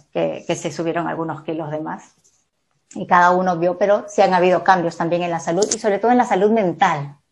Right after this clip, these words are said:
¿no? Creo que muchas personas sí necesitaron un espacio de conversación, un espacio de, de terapia, un, un espacio de contención, ¿no? Porque eso fue muy fuerte. Entonces, eso solamente es para graficar en este inicio de la charla, es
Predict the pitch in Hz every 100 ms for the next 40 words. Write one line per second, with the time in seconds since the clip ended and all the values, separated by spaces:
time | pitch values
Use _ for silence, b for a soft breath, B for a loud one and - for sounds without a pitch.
0 | - 180 220 208 208 208 180 175 b b
1 | b b b 185 190 208 202 190 202 196
2 | 196 202 190 196 - - 147 185 190 196
3 | 202 - 196 180 - 190 185 196 180 180
4 | 165 165 156 - 190 196 190 175 165 -
5 | 175 - 165 160 - - - _ _ _
6 | - 185 180 175 185 190 190 180 175 165
7 | - 180 175 - 190 180 165 180 175 180
8 | 180 170 165 160 147 - 165 151 147 147
9 | - 185 196 185 180 - 196 190 185 180
10 | 185 175 - 180 180 220 254 254 B B
11 | 311 320 294 302 269 269 294 262 214 185
12 | 175 - 170 220 220 269 - _ _ _
13 | _ _ _ _ - 180 175 170 180 220
14 | 202 214 233 190 151 147 208 202 196 220
15 | -